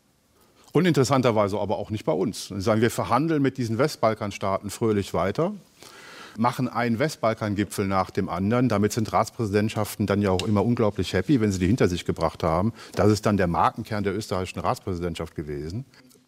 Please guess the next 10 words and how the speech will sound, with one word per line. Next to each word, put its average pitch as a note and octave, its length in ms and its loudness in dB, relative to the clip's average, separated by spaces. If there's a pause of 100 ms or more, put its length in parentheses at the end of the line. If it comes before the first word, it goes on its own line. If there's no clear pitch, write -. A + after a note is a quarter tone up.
(100)
Da C#3+ 120 4
werden D#3 220 4
dann C#3 120 4
auch G#2+ 120 -6
Zieldaten G#2 580 2
formuliert, F2 600 -2
zweitausendzwanzig F#2 1400 -2
und G#2 120 -14
so F#2+ 140 -6
weiter. G2 460 -6